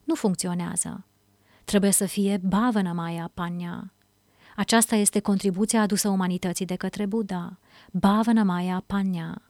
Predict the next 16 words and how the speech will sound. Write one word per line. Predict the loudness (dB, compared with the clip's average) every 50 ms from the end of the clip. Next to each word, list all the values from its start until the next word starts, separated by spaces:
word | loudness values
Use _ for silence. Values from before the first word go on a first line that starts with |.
| _ _ _ _ _ _ _ _ _ _ _ _ _
Trebuie | 0 2 4 4
să | 2 2
experimentați | 0 0 0 0 0 2 2 2 2 2 2 2 2 0 2 4
înțelepciunea | 2 4 4 2 2 0 0 -2 -2 0 0 0 0
la | 0
nivelul | 0 -2 -2 -2 -2 -2 -2 -2
propriilor | -2 -4 -6 -6 -4 -4 -4 -4 -4 -4 -2 -2
senzații. | -2 -2 -2 -2 -2 -2 -2 -2 -4 -6 -8 -10 -10 -12 -12 -16 _ _ _ _ _ -20 -20 -12 -2
Atunci | -2 -2 2 4 4 4 4
este | 4 2 2 2 0
panya | -2 0 0 0 2 2 0 0 0 0
reală. | 0 0 0 2 2 0 0 -2 -4 -8 -10 -14 -18 _ _ _ _ _ _ _ _ _ _ _ -20 -20 -4 2
Înțelepciunea | 4 6 6 6 6 4 4 2 2 4 6 6
la | 6 6
nivelul | 4 4 4 4 4 4 4
senzațiilor | 2 2 2 2 2 4 2 2 2 0 -2 -2 -2 -2 -4 -6 -6